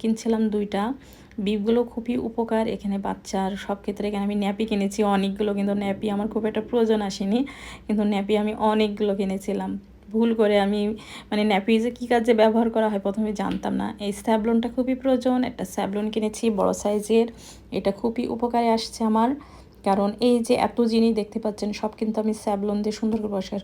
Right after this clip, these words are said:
করেছি। এটা হচ্ছে ওয়েট টিস্যু, ওয়েট টিস্যুটা কিন্তু অবশ্যই হসপিটালে নেবেন, এটা লাগে। পরবর্তী ওই ওর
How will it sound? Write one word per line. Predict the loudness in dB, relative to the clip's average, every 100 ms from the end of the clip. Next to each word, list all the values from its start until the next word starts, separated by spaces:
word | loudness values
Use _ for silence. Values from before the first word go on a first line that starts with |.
| -6
করেছি। | -6 -4 -2 -2
এটা | -2 -4
হচ্ছে | -4 -4
ওয়েট | -2 0 -2
টিস্যু, | -4 -2 -2 -2 -6 -20 -8
ওয়েট | -2 -2 -2
টিস্যুটা | -4 -2 -4 -2
কিন্তু | 0 0
অবশ্যই | 0 -2 -2
হসপিটালে | -4 -4 -2 0 0
নেবেন, | 0 -2 -2
এটা | 0 0
লাগে। | 0 -2 -4 -6 -16 -20 -20 -20 -20 0 6
পরবর্তী | 8 8 4 4 8
ওই | 10 10
ওর | 8